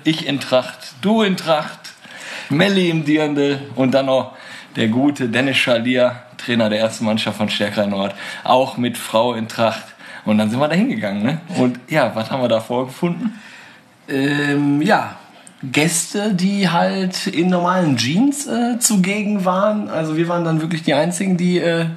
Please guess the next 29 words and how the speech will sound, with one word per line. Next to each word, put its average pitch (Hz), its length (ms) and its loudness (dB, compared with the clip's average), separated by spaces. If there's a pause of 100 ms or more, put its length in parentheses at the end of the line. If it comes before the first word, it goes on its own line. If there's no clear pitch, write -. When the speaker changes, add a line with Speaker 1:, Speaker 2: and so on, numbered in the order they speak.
(100)
Speaker 2:
in 160 160 -2
Tracht, 156 460 -2 (840)
äh, 147 120 4
am 147 180 2
Start 147 400 0
waren. 147 120 -2
Aber 123 500 0 (100)
das 113 340 -4
sollte 123 280 0
der 120 160 0
guten 117 260 0
Stimmung 135 380 0
da 120 100 2
keinen, 123 600 0 (480)
keinen 123 160 2
Abbruch 151 360 -2
tun. 170 320 0
Also 120 260 0
wir 120 80 0
haben 127 100 2
da 127 100 2
ja 120 140 4
auch 117 260 -2
ein 131 100 -10
bisschen 131 240 -8
Oktoberfestbier 147 720 -2
getrunken. 160 760 0 (260)
Speaker 1:
Nur 131 340 2
wir? 123 300 0